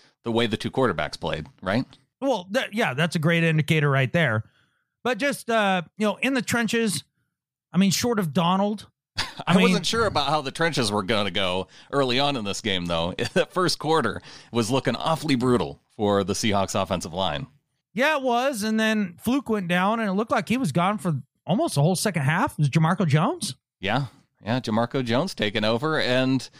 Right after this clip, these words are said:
Speaker 1: you know, how many plays did you look at and really feel where the right side really screwed up?
Speaker 2: Uh, he got nailed for a penalty at one point,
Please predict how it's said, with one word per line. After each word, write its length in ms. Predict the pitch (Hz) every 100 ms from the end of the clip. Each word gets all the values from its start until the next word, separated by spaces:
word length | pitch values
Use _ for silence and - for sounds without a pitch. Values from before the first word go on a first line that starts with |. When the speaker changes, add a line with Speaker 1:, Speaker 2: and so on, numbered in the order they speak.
| - - _
Speaker 1:
you 80 | 170
know, 120 | 185
how 160 | 160 190
many 160 | 240 233
plays 400 | - 185 190 170
did 180 | 185
you 120 | 165 165
look 260 | 175 185
at 200 | 160 160 143
and 180 | 147
really 240 | 147 165 156
feel 640 | - 156 160 151 143 139 _ _ _ _ -
where 120 | 131
the 100 | 127
right 280 | 120 131 139
side 340 | - 135 127 101 104
really 260 | 123 131
screwed 340 | 117 - 131 123
up? 240 | 151 - - _ _ -
Speaker 2:
Uh, 220 | 240 254 226
he 140 | 240
got 280 | 214 277 208
nailed 240 | 220 226
for 80 | 220
a 40 | 196
penalty 500 | - 202 208 202 202
at 100 | 190
one 200 | 196 196
point, 480 | 196 196 190 196